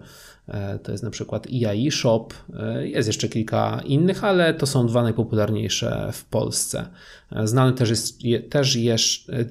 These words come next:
znane też jeszcze jest Shoplo. E, no i kilkanaście czy kilkadziesiąt innych mniejszych platform, które mają dość znikomą część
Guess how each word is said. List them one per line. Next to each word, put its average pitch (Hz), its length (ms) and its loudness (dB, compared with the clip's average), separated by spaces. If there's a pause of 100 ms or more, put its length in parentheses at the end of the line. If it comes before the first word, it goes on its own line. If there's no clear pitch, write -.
(260)
znane 139 380 2
też 127 280 0
jeszcze 113 360 0
jest 120 220 -6
Shoplo. - 600 -4 (600)
E, 107 400 -4 (400)
no 226 280 2
i 165 240 4 (240)
kilkanaście 135 600 2
czy - 120 -4
kilkadziesiąt 113 1300 0 (120)
innych 110 800 2
mniejszych 120 720 4
platform, 117 540 0
które 101 320 -2 (380)
mają 104 580 0
dość 107 240 0
znikomą 113 600 -4
część - 540 -6